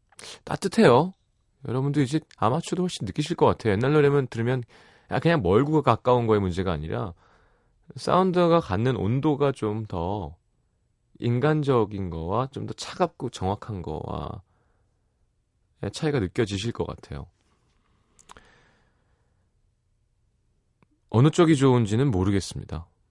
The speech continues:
네. 요즘에 엘피 판 나오면 뭐 하나요?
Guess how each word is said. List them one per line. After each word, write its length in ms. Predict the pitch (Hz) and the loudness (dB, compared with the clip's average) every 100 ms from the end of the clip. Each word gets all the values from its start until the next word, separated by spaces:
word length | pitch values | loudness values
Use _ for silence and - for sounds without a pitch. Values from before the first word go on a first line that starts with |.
| - | -20
네. 180 | 87 78 _ _ _ _ _ _ _ _ _ _ _ _ _ _ _ _ _ _ _ _ _ _ _ _ _ 127 | -16 -16 _ _ _ _ _ _ _ _ _ _ _ _ _ _ _ _ _ _ _ _ _ _ _ _ _ -2
요즘에 280 | 156 208 | 2 4
엘피 280 | 110 120 247 | 6 4 0
판 220 | - 240 | -2 0
나오면 300 | 190 110 151 | 4 4 4
뭐 160 | 87 82 | 0 0
하나요? 480 | 76 71 87 92 | -2 -6 -8 -12